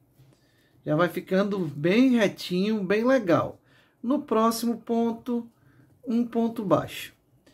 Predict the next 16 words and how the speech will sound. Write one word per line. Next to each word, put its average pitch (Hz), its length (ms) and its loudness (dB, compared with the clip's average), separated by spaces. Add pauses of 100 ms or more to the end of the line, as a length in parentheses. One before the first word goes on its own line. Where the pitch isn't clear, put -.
(400)
E 233 100 4
nesse 285 380 6
formato, 208 960 2
eu 208 180 2
vou 220 220 4
seguir 202 420 -4
trabalhando 190 920 4 (500)
um 294 180 6
ponto 254 380 2
baixo 185 480 4
pra 196 220 0
cada 220 640 0
risquinho 190 720 -2
desse 175 640 4
até 220 380 -4
chegar 196 640 0